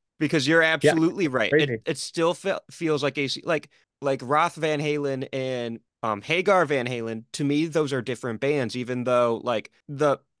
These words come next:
Speaker 1: the leaders of the band are still Eddie and Alex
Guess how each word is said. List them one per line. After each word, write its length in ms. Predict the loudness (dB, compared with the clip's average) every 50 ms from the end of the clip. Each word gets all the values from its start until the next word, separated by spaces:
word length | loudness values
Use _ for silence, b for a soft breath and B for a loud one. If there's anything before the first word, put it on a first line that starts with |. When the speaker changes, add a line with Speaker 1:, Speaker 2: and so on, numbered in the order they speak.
| _
Speaker 1:
the 280 | -20 -12 -4 -2 -2 0
leaders 400 | 0 0 -2 0 0 -2 -2 -2
of 120 | -2 -4 -4
the 80 | -4
band 240 | -2 -2 -2 0 -2
are 60 | -2 -2
still 280 | -2 -2 -2 0 0
Eddie 280 | 2 0 0 0 0 0
and 100 | 0 0
Alex 640 | 0 0 0 -2 -4 -6 -8 -6 -6 -4 -4 -6 -8